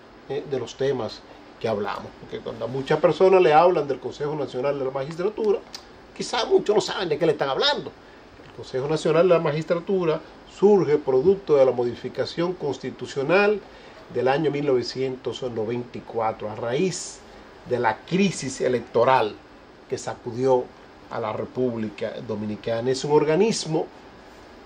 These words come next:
tripartito donde convergen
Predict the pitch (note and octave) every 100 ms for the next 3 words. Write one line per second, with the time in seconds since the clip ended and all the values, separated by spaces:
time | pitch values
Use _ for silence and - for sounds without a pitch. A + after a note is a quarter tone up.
0 | - - - B2+ A2+ A2+ G#2+ D#3 D3+ -
1 | G2 - - - - - - - D3 D#3
2 | C#3 D3+ - - C3 C3+ D3+ B2+ D3